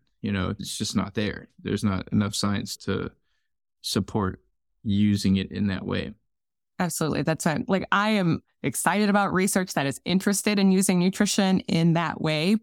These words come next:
Speaker 2: But like you said, the science is not there yet. And there's still a lot of unanswered questions. And when we look at even with all of the research, decades of research on some types of chemotherapeutics, there's still cancer types that then become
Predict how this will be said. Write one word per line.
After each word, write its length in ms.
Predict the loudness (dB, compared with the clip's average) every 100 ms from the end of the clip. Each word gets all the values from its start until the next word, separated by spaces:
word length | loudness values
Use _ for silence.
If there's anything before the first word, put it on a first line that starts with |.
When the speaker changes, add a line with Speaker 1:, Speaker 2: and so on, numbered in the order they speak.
| _
Speaker 2:
But 260 | -2 -2 -6 _ -6
like 140 | -6
you 60 | -4
said, 200 | -2 0
the 100 | 0
science 460 | 0 0 -2 -2
is 140 | -2 0
not 280 | 0 -2 -6 _
there 280 | -8 -4 -4
yet. 320 | -2 -2 -4 -8 _ _ _
And 280 | -4 2 2
there's 180 | 2 -2
still 300 | -2 -2 0
a 40 |
lot 200 | 0 0
of 100 | 0
unanswered 640 | -2 -2 0 0 -2 -4 -6 _ _
questions. 600 | -2 0 0 0 0 -2 -2
And 180 | -2
when 120 | 2 2
we 120 | 4
look 260 | 2 2
at 240 | 0 -2 -4 _ _ _
even 220 | 2 4
with 120 | 4
all 200 | 4 2
of 100 | 0 -2
the 120 | -8 -8 _
research, 480 | -2 0 0 -2 -2 -2
decades 380 | 0 0 0
of 100 | 0
research 460 | 0 -2 -2 0 2
on 120 | 2
some 200 | 2 2
types 260 | 2 0 -2
of 80 | -4
chemotherapeutics, 920 | 0 0 0 -2 0 0 2 0 2
there's 220 | 0 0
still 220 | 0 -2
cancer 320 | 0 0 0
types 280 | 0 -2 -2
that 180 | -2 0
then 180 | 2 2
become 460 | 2 2 4 4